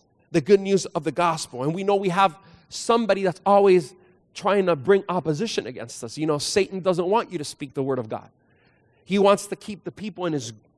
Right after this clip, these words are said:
in his grip. The Bible says that he's working diligently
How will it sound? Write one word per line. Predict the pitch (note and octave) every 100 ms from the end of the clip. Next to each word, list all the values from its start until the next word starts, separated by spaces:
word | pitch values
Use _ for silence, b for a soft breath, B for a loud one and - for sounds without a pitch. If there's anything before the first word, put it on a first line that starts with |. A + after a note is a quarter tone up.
| -
in | E3
his | D3 -
grip. | - A#3 -
The | C3 C#3
Bible | F3 F#3 F3+
says | G3+ D3+
that | F3 E3 b b
he's | - G3+ D#3+
working | D3 G3+ G#3+ A3 G3+
diligently | D3 G#3+ A#3 D#3+ E3 C#3 B2+